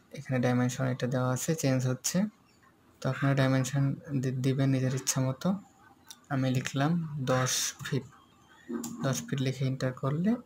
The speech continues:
দশ feet লেন্থের একটা line হয়ে গেল। তো বলে রাখা ভালো যে আপনারা তিনটা axis দেখতে পাচ্ছেন এখানে, এটা এক্স axis,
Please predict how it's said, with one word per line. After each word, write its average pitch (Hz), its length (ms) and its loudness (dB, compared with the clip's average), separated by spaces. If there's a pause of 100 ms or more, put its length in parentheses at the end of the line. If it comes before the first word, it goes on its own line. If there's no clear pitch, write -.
(180)
দশ 139 200 2
feet 143 180 2
লেন্থের 135 440 2
একটা 147 220 -2
line 131 240 2
হয়ে 123 200 2
গেল। 131 220 -4 (920)
তো 151 140 4
বলে 170 280 4
রাখা 170 240 4
ভালো 147 380 6
যে 135 500 2 (140)
আপনারা 135 280 2
তিনটা 143 360 2
axis 143 360 2
দেখতে 139 300 2
পাচ্ছেন 135 320 2
এখানে, 139 360 4 (800)
এটা 127 380 0
এক্স 127 240 -2
axis, 185 600 -4